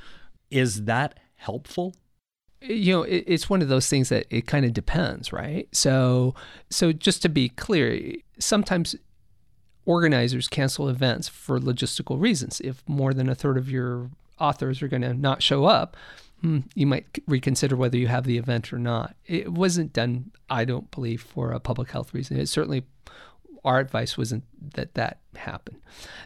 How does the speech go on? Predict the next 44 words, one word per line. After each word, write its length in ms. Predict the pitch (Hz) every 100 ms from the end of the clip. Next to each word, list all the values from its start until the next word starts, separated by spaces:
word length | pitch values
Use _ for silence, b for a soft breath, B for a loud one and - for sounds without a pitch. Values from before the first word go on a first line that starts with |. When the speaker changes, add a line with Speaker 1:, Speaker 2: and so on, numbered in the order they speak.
| -
Speaker 2:
So 160 | -
what 240 | 170 220 208
should 280 | - 202 147
we 160 | 123
do 180 | 113 131
when 260 | 127 123 127
we're 80 | 117
trying 260 | - 147
to 80 | 123
live 300 | 117 127 127
our 200 | 127 123
lives, 380 | 123 120 120 -
when 140 | 131
we're 80 | 123
trying 300 | - 151 139
to 160 | - 135
do 320 | 113 131 127
the 140 | 120
thing? 340 | 110 127 117 123
So 260 | 156 135
should 340 | 127 - 139 139
you 120 | 143
go 280 | 135 135 139
to 80 |
the 200 | 135 131
Santana 560 | 123 131 127 - 147 127
concert, 480 | - 131 135 - -
right? 300 | 117 135 180 B B B -
Um, 420 | 139 127 127 127 - -
it, 320 | 151 147 - 349 320
you 280 | 220 147 139
know, 200 | 143 - -
I, 120 | 147 -
I 80 | 143
think 260 | 190 170
you 80 | 160
need 200 | 143 135
to 280 | - 151 -
exercise 720 | 139 - - - 131 127 127 -
logic 460 | 160 123 113 131 123
and, 200 | 135 123
and 240 | 147 127 123
personal 360 | 120 - 127
responsibility. 800 | 120 - 123 110 127 143 131 -